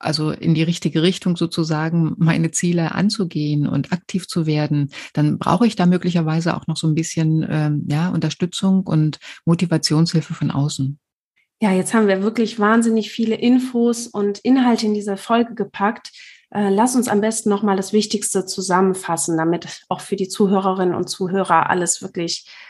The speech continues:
Speaker 2: äh, gut greifbar ist.
Speaker 1: Genau. Also wenn du deine Ziele umsetzen willst, wenn du Ziele angehen willst, dann fange an damit, den Ist-Zustand zu analysieren und guck mal, mit welchen Lebensbereichen du schon glücklich bist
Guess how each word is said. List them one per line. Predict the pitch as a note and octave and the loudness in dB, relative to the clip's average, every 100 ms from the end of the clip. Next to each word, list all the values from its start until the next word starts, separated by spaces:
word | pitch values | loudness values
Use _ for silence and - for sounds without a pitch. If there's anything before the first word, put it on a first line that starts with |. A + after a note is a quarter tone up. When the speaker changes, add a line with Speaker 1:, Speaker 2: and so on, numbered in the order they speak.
| - | -12
Speaker 2:
äh, | - E3+ E3 | -6 -6 -2
gut | G#3 G#3 - | 0 0 -2
greifbar | E3 F3 F3 D#3 - | 0 0 0 -6 -8
ist. | - - - _ _ _ _ _ _ - | -8 -10 -12 _ _ _ _ _ _ -6
Speaker 1:
Genau. | F3+ D#3 D3 E3 - | -2 -2 -4 -10 -4
Also | D#3+ D3+ D3 D3 | -4 -2 -4 0
wenn | F3 G#3 | 4 4
du | G#3 | 4
deine | F#3 F3 F3 | 2 0 0
Ziele | - E3+ E3+ E3+ E3+ _ _ _ _ _ _ _ | 0 0 2 0 -4 _ _ _ _ _ _ _
umsetzen | F#3+ F#3 D3+ C#3+ D3 C#3 | 4 4 2 -2 -4 -2
willst, | C#3+ C#3 - | -2 -2 0
wenn | E3 | 0
du | F3 | 0
Ziele | - E3+ E3+ E3 | 0 -2 0 0
angehen | E3 E3+ D#3 D3 C#3+ | 0 0 0 -2 -2
willst, | C#3+ C#3+ - - | -4 -6 -8 -6
dann | D3 D3 C#3+ | -4 -4 -4
fange | F3 G3+ F3+ | 0 0 0
an | F3 | 0
damit, | E3 D#3 D3+ - | 0 0 -2 -4
den | D3+ C#3 | -4 -2
Ist-Zustand | E3 - - - C#3 C#3 | -4 -4 -6 -2 0 0
zu | - | 0
analysieren | - C#3+ C#3 C3+ C#3+ E3 G#3 G3 | -2 0 0 0 0 2 2 2
und | C#3+ | 0
guck | - F3+ F#3+ | -2 -4 0
mal, | F#3 F#3 | 0 2
mit | E3+ D3+ | 0 0
welchen | D3+ E3+ | -2 0
Lebensbereichen | D3 D3 D3+ - C#3+ D3+ C#3+ D3+ | 0 0 -2 -4 -2 -2 -2 -2
du | D3 | -2
schon | C#3+ D3 | -2 -2
glücklich | F3 F3 F#3+ - | -2 -2 -6 -2
bist | F3 F3 - | -2 -2 -4